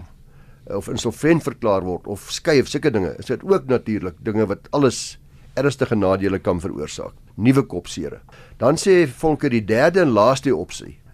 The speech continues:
vir die luisteraar sou wees om na 'n ernstige en 'n <laughs> baie lang gesprek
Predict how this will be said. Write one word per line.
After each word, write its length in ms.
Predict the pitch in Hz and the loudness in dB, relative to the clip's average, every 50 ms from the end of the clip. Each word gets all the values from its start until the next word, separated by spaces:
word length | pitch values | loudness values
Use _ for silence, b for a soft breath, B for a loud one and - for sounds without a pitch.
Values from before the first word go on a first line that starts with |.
| b b b b b b b - | b b b b b b b -6
vir 120 | - 127 131 | -2 0 4
die 20 | 110 | 6
luisteraar 480 | 110 127 139 135 151 135 131 123 123 117 | 6 6 6 4 2 2 4 4 2 2
sou 200 | - 139 120 107 | 2 2 0 2
wees 580 | 92 110 127 123 101 87 - - - - - - _ | 2 4 4 4 4 2 -2 -8 -12 -14 -16 -14 _
om 140 | - 107 110 | -6 -4 0
na 180 | 110 110 117 120 | 2 2 4 2
'n 60 | - - | 2 2
ernstige 640 | 143 160 170 185 170 - - - 185 170 - 165 170 | 2 2 2 2 2 0 0 0 -2 0 0 0 0
en 140 | 147 127 117 | 0 0 0
'n 60 | 95 87 | 0 0
<laughs> 60 | 143 | 0
baie 180 | 131 104 - 135 | 0 0 0 -2
lang 280 | 131 117 123 143 131 - | 0 0 0 0 0 0
gesprek 760 | - 127 - - - - 180 185 196 196 196 - - - | -2 -6 -8 -10 -8 -4 0 0 0 0 -2 -6 -12 -20